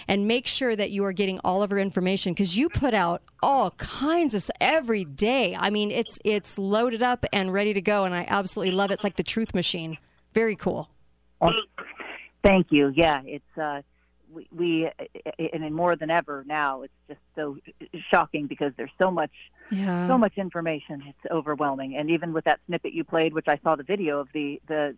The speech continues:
Speaker 2: um, the doctor, and I, I was, you know, I thought it was a joke when a friend sent it to me. I mean, I didn't
Speaker 1: Right.
Speaker 2: understand. Was it? Yeah. I, so that blew my mind. But yeah,
Speaker 1: Yeah.
Speaker 2: thank you for the,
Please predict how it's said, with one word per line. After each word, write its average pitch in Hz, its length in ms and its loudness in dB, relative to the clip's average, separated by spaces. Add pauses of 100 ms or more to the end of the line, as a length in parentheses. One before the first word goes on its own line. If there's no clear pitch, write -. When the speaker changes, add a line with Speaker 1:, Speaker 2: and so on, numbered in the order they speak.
(100)
Speaker 2:
um, 135 300 -2 (480)
the 156 80 -12
doctor, 170 540 0
and 147 340 -2
I, 156 160 2
I 151 120 2 (180)
was, 170 160 -6 (280)
you 175 140 2
know, 165 160 4
I 170 140 4
thought 190 160 4
it 165 80 -4
was 156 100 -12
a 170 80 -10
joke 214 300 0
when 170 120 -6
a 156 40 -6
friend 196 340 -2
sent 160 200 -4
it - 120 -12
to 180 60 -10
me. 156 180 -4
I 151 80 2
mean, 151 120 -2
I 151 40 0
didn't 226 160 0
Speaker 1:
Right. 311 140 0
Speaker 2:
understand. 160 520 -4
Was 147 180 -4
it? 147 140 -6
Yeah. 151 160 -2
I, 143 140 -6 (260)
so 147 140 -2
that 143 240 0
blew 151 180 -2
my 139 140 -4
mind. 131 380 -8
But 143 120 0
yeah, 220 120 2
Speaker 1:
Yeah. 185 180 0
Speaker 2:
thank 202 240 2
you 175 80 4
for 170 160 0
the, 147 180 2